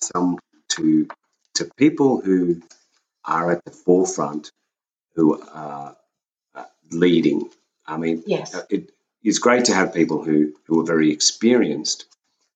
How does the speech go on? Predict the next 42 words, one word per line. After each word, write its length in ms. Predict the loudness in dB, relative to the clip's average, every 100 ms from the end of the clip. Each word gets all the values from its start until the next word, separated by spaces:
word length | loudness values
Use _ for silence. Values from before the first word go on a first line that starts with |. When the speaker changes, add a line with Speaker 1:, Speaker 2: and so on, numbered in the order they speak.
| _
Speaker 1:
but 180 | -10 -6
you 60 |
want 160 | -2 -2
to 60 | -2
have 160 | -8
people 240 | -6 -6 -8
who 100 | -10
are 60 |
on 80 | -10
the 60 | -10
cutting 360 | -6 -6 -2
Speaker 2:
Yeah. 100 | -2
Speaker 1:
edge. 380 | -2 -4 -6 -8 _ _ _ _ _ _
Uh, 320 | -8 -6 -8 -2
and 160 | 0
even 300 | 4 6 6
if 160 | 4 4
you're 200 | 4 6
not 180 | 4 2
gonna 160 | -2 0
go 220 | 0 0
exactly 500 | 0 -2 -2 -4 -14
that 180 | -14 -18
way, 140 | -10
see, 260 | -6 -8 -10 _ _ _ _ _
people 220 | 2 4
have 80 | 2
got 140 | -2
their 100 | -4
finger 360 | -4 2 2 2
on 120 | -4
the 60 | -8
pulse, 720 | -4 -4 -4 -4 0 0 -2 _ _ _ _ _ _
Speaker 2:
Yeah. 60 | -6
Speaker 1:
uh, 300 | -4 -4 -6
so 140 | -10 -6
they, 180 | -6 -6
they, 220 | -10 -20 -20 _ -12
they 100 | -8
know 220 | -6 -4
where 120 | -4
things 260 | -6 -18